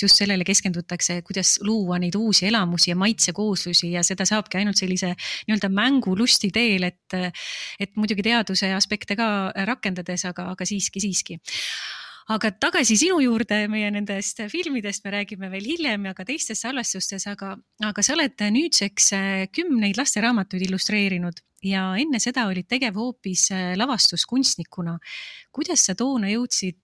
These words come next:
äh, lavastuskunstniku, äh, ameti või kutse juurde, kui nii võib öelda, ja sealt edasi hoopis illustratsioonide maailma? Et räägi natukene sellest ka, palun.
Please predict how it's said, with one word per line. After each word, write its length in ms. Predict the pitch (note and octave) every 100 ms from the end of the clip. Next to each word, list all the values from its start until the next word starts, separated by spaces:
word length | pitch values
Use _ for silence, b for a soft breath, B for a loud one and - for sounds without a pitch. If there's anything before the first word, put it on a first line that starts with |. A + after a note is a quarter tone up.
| F#3+
äh, 100 | F#3 F#3+
lavastuskunstniku, 1080 | D4+ C#4 - - A3 A3 - F#3+ - G3+ G3+ G3 F#3+ B B B
äh, 500 | G3 G3+ G3 F#3 F#3+ - - - - - - G#3
ameti 500 | B3+ G3+ _ G#3+ G#3 F#3+
või 100 | G3
kutse 480 | - C4 - - G3+
juurde, 320 | G#3 G3+ G3
kui 140 | G3+
nii 120 | G#3 G#3
võib 180 | G#3 G#3+
öelda, 380 | G#3 G3 G3 F#3+
ja 40 |
sealt 260 | G3+ A3 G3+
edasi 320 | A3+ G#3+ -
hoopis 320 | G3+ G3 G3
illustratsioonide 800 | G3 F#3 F#3+ F#3 A3 A#3+ G3+ F#3
maailma? 540 | F3+ F3+ F3 F3 F3 F3
Et 140 | B3+
räägi 180 | C#4 G3
natukene 420 | A#3 F#3 - F3
sellest 380 | G#3+ G3+ E3+ -
ka, 140 | F3 E3+
palun. 320 | E3+ D#3+